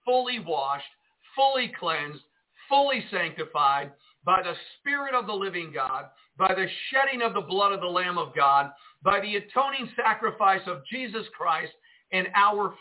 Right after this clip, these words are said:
faith in all that he has done would produce an inward environment of a holy temple in which God will dwell bodily,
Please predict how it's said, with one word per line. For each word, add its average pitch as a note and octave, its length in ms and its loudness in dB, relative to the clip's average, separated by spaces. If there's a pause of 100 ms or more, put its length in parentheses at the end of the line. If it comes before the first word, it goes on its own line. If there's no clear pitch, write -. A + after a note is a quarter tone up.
(120)
faith B3 360 -2
in F#3+ 140 -6 (120)
all C4 300 4
that B3+ 100 -4
he A#3+ 220 -6
has G3 180 -10
done C#3+ 380 -6 (460)
would F#3 220 -6
produce G3 540 -4 (120)
an F3+ 140 -6 (100)
inward A3+ 520 0
environment G3 840 0
of F3+ 160 -2
a E3+ 180 -4
holy G#3 560 -6 (100)
temple E3+ 560 0 (240)
in G#3 180 0
which F#3+ 180 2 (140)
God F#3 300 4 (100)
will F#3 320 -6
dwell E3+ 520 -4 (460)
bodily, E3 720 0